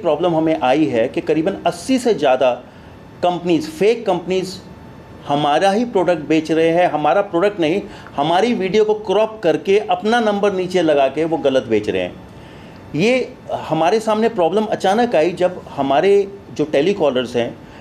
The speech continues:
करीबन आप लोगों को मैं बता दूं, एक सौ बीस से लेके एक सौ तीस हमारे पास टेलीकॉलर्स हैं और ये जो टेलीकॉलर्स हैं, इनको कस्टमर्स ने ये कंप्लेन करना स्टार्ट किया कि सर,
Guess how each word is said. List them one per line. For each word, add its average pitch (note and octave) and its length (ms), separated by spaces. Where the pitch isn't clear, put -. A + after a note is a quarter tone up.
करीबन E3+ 460
आप C#3+ 180
लोगों D#3+ 200
को E3 120
मैं D#3+ 140
बता C3+ 240
दूं, D#3+ 120
एक D3+ 160
सौ D#3+ 180
बीस D3+ 320
से D#3+ 80
लेके D3 280
एक C#3+ 100
सौ D3 220
तीस D3 220
हमारे C3+ 220
पास C#3 220
टेलीकॉलर्स A#2+ 560
हैं B2 140
और E3 140
ये F#3+ 160
जो C4 100
टेलीकॉलर्स G3 640
हैं, G3 320
इनको F#3 360
कस्टमर्स G#3+ 460
ने A#3+ 140
ये A3 220
कंप्लेन G3 420
करना F3 280
स्टार्ट D3 380
किया D3+ 180
कि D#3 140
सर, A3+ 340